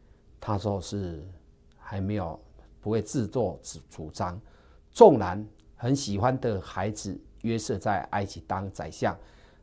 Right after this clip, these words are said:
而且也准备了车子要来载他去，可是他还是一定要透过神的一个允许，他才能够放心的去。所以在这我们刚才所念的这一段，哦，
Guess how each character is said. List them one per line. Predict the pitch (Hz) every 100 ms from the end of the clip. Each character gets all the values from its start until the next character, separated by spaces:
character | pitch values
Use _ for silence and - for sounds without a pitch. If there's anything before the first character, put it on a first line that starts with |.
| -
而 | 117
且 | 135 101
也 | 101 87 85 78 - - - -
准 | - 95 82
备 | 139 120
了 | 95 85
车 | - - 117
子 | 110 95 -
要 | - 107
来 | 85 90
载 | - 107
他 | - 95
去， | - 98 - - - - - - -
可 | 104
是 | - 113
他 | 107 113
还 | 107
是 | 98 - 113 82 - - -
一 | 92
定 | 117 113
要 | 107 92 71 -
透 | - 107
过 | 113 95
神 | - 87
的 | 80 87
一 | 117
个 | - 78 85 - - -
允 | 92 113
许， | - 69 - - - - - -
他 | - 117
才 | 107 98
能 | 95 90
够 | 104 98
放 | - 113 87
心 | 85 95
的 | 85
去。 | 80 - 82 - - - - - - -
所 | - 151
以 |
在 | 139 170
这 | 170 151 110
我 |
们 | 110
刚 | 127 143
才 | 123
所 | 113 95
念 | 123
的 | 107
这 | 104
一 | 101
段， | - 110 87 - - - - - - -
哦， | 98 92